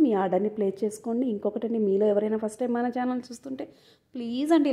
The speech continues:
లైక్ చేయండి, షేర్ చేయండి, సబ్స్క్రైబ్ చేయండి, పక్కనున్న బెల్ ఐకాన్ని క్లిక్ చేయండి. మన వ్యూవర్స్ ప్లీజ్ అండి, మన వీడియోస్ని షేర్ చేయండి,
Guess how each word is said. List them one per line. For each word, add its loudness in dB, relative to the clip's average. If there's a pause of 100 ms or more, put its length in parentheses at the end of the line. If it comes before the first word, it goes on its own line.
లైక్ 0
చేయండి, 0
షేర్ 2
చేయండి, -2
సబ్స్క్రైబ్ -4
చేయండి, -2
పక్కనున్న 0
బెల్ 4
ఐకాన్ని -2
క్లిక్ -2
చేయండి. -2 (1040)
మన 0 (160)
వ్యూవర్స్ 2 (220)
ప్లీజ్ -4
అండి, 0
మన 4 (120)
వీడియోస్ని 2
షేర్ 2
చేయండి, 2